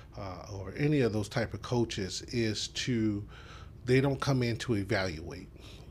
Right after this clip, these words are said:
Um, and having been a coach myself, I know that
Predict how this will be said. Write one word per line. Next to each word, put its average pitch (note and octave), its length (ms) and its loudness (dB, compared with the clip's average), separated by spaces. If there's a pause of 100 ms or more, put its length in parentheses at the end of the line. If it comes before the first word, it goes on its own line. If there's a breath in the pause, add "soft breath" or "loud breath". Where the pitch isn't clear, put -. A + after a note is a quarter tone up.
Um, F#2+ 540 -4
and G#2 360 -2
having A#2 340 -2
been A2 160 0
a G2 40 -4
coach - 320 -2
myself, C#3+ 480 0
I A2 80 -2
know G#2+ 180 -2
that G2 200 -6